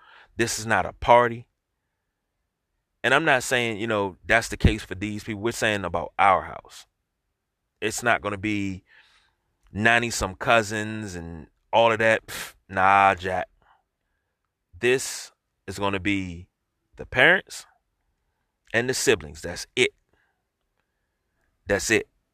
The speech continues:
It's not gonna be no big party. You wanna have a party, we'll do that at a later date when it's not on T V. Okay? That's just me and my wife's thinking. That's me and my wife's rules. Okay? Then I've seen people online,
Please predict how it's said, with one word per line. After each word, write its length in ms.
It's 160
not 180
gonna 140
be 140
no 140
big 260
party. 320
You 80
wanna 160
have 160
a 40
party, 320
we'll 120
do 140
that 140
at 20
a 40
later 300
date 300
when 120
it's 140
not 180
on 140
T 180
V. 240
Okay? 420
That's 260
just 340
me 140
and 80
my 80
wife's 340
thinking. 320
That's 240
me 120
and 60
my 80
wife's 380
rules. 480
Okay? 220
Then 380
I've 160
seen 260
people 340
online, 1120